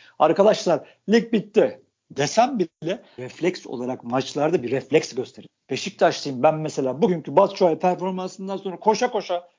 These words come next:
Önder Hoca'nın yanına giderim. "Hocam sana kimi alalım?" diye bağırırım yani.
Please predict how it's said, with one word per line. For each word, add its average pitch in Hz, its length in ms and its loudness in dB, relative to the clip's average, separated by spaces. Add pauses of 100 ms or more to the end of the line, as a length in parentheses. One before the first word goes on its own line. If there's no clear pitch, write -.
Önder 190 280 0
Hoca'nın 196 280 2
yanına 196 260 -8
giderim. 196 400 -8 (240)
"Hocam 185 340 0
sana 190 260 -4
kimi 196 240 0
alalım?" 131 500 -2
diye 180 180 -4
bağırırım 135 520 0
yani. - 320 -14